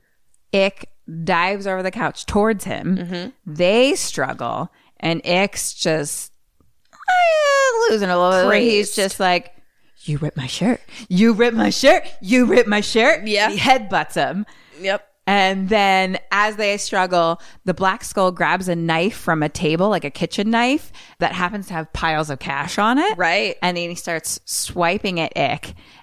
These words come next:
Speaker 1: And Ick throws him against the wall and snaps his neck.
Speaker 2: <gasps>
Speaker 1: Just straight snaps it.
Speaker 2: Ick?
Speaker 1: Then he turns
Speaker 2: Wow. How?
Speaker 1: with
Speaker 2: I'm picturing Black Skull being, like, a monster size.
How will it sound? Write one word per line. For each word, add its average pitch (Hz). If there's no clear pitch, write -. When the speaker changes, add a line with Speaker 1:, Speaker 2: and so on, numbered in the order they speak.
Speaker 1:
And 175
Ick 190
throws 185
him 254
against 190
the 175
wall 156
and 151
snaps -
his -
neck. -
Speaker 2:
<gasps> -
Speaker 1:
Just -
straight -
snaps -
it. -
Speaker 2:
Ick? 440
Speaker 1:
Then 330
he 285
turns 240
Speaker 2:
Wow. -
How? 330
Speaker 1:
with 185
Speaker 2:
I'm 311
picturing 453
Black 240
Skull 262
being, 196
like, 170
a 202
monster 185
size. 359